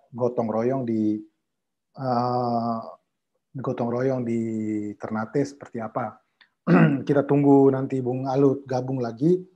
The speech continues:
tapi mungkin, eh, be-, dari presentasi Bung Alu tadi dan mungkin nanti akan dilanjutkan, eh, teman-teman atau kita bisa melihat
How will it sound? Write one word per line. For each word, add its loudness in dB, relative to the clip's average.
tapi 2
mungkin, 2
eh, 2
be-, 0
dari 2
presentasi -2
Bung -2
Alu 0
tadi -2
dan -6
mungkin -4
nanti 0
akan -8
dilanjutkan, -2
eh, -2
teman-teman -2
atau -4
kita -2
bisa 0
melihat -2